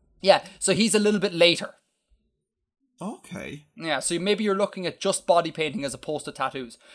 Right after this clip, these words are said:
Speaker 1: But again,
Speaker 2: Yeah.
Speaker 1: it, it, it's, it's fiction. I mean, like, it's not like, you know, people would be running for their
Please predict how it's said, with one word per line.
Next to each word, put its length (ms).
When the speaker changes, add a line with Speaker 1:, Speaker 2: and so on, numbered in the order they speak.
Speaker 1:
But 120
again, 320
Speaker 2:
Yeah. 160
Speaker 1:
it, 160
it, 180
it's, 320
it's 200
fiction. 500
I 40
mean, 140
like, 180
it's 180
not 200
like, 380
you 120
know, 140
people 280
would 80
be 120
running 500
for 180
their 280